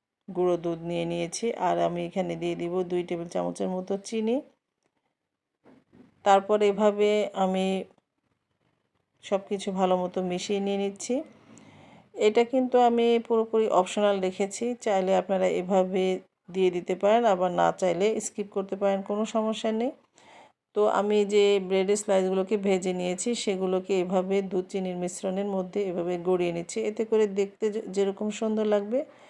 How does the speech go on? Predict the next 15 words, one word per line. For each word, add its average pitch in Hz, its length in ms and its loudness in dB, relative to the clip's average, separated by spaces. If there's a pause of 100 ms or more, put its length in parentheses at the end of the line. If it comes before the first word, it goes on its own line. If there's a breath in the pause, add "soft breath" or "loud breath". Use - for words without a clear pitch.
(340 loud breath)
খেতেও 202 400 4
কিন্তু 214 380 0
অসাধারণ 196 600 2
টেস্টি 190 400 -2
লাগে। 185 340 0 (600 soft breath)
আপনারা 240 380 4
চাইলে 233 340 2
এভাবে 214 400 4
নিয়ে 202 200 2
নিতে 190 240 -2
পারেন, 202 320 2
আবার 185 320 4
না 180 200 4
চাইলে 185 340 -2 (100)
এমনিতেও 185 520 0